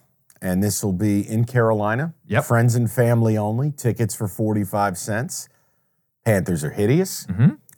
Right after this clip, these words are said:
Speaker 1: Uh, Miles Sanders stinks. That
Speaker 2: They've
Speaker 1: offense
Speaker 2: given up on him.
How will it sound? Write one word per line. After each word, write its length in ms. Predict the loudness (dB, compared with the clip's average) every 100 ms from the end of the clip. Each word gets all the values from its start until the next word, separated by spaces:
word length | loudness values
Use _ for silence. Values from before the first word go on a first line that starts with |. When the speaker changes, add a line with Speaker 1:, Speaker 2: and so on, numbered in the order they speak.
| -6
Speaker 1:
Uh, 220 | -2 -2
Miles 400 | 0 2 2 -2
Sanders 380 | -2 -2 -2 -4
stinks. 600 | -6 0 0 0 -6 -12 _ _ _ _ -4
That 80 | 2
Speaker 2:
They've 80 |
Speaker 1:
offense 160 | 4 4
Speaker 2:
given 140 | 4 2
up 80 |
on 140 | 0
him. 120 | -4